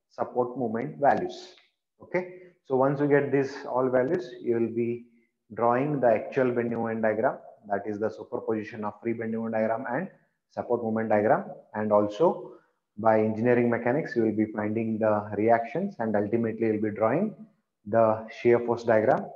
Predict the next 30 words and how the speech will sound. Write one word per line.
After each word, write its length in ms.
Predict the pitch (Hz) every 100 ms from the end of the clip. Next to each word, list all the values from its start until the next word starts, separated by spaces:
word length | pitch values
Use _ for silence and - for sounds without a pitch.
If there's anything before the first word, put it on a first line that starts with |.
| - _ _ -
and 280 | 113 117 113
then 280 | 165 202 - -
elastic 480 | 110 107 107 - -
curve, 160 | 117 92 -
that 140 | 98 120
is 180 | 131 107
deflected 600 | 104 110 110 - 127 123
shape 220 | 110 -
of 100 | 101 -
the 180 | 139 208 - - -
beam. 240 | 113 95 - _ _ _ _ _
So 180 | 113
as 240 | 107 110 107
we 80 | 117
have 100 | 110
solved 340 | 117 113 113
in 260 | 110 104 101
previous 300 | 104 113 113
problem, 380 | 113 101 143 156
refer 320 | 98 - 101
that 200 | 127 160
and 180 | 110 104
you 140 | 95 -
can 260 | 113 80 - _ _ _
do 140 | 104 110
it 100 | 110 110
for 180 | 117 160 - - - -
this 160 | 113 107
problem 380 | - 92 95 127
also. 340 | 110 - -